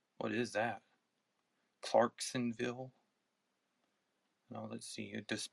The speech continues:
popped that in my phone number search here, and to see what it is.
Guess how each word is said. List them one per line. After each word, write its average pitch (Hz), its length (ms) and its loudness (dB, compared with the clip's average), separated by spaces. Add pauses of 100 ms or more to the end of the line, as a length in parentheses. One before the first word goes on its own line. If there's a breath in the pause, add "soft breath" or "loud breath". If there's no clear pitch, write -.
popped - 280 2
that 117 140 8
in 113 120 4
my 104 220 4 (140)
phone 123 380 12
number 107 340 10
search - 460 4
here, 104 240 0 (840)
and 104 360 0
to 104 80 -2
see - 200 -2
what 101 140 -6
it 101 140 -4
is. 98 560 -4